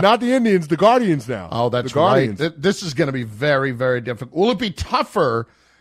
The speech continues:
Speaker 2: to remember to call them the Cleveland Guardians or the Washington Commanders?
Speaker 1: Ugh, they're, they're, they're both equally bad, but I would say the Guardians is gonna be tougher.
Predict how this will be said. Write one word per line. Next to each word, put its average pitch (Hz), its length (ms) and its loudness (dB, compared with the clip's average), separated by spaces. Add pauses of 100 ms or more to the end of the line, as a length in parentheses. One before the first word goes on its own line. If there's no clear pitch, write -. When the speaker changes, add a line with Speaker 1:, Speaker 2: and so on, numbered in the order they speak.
(140)
Speaker 2:
to 180 220 2
remember 165 480 -2
to 185 80 0
call 180 260 2
them 160 120 -6
the 147 100 -6
Cleveland 196 560 -6
Guardians 196 560 0
or 160 80 -4
the 151 80 -4
Washington 156 720 -4
Commanders? 127 960 -8
Speaker 1:
Ugh, 139 600 -4
they're, 143 220 -10 (100)
they're, 143 220 -12 (200)
they're 160 200 -18 (220)
both 220 420 -6
equally 170 480 -6
bad, 120 760 -6
but 143 180 -8
I 156 160 -6
would 151 220 -4
say 208 420 -6
the 160 160 -4
Guardians 131 840 -2
is 110 180 -10
gonna 117 300 -6
be 101 220 -10 (100)
tougher. 78 540 -16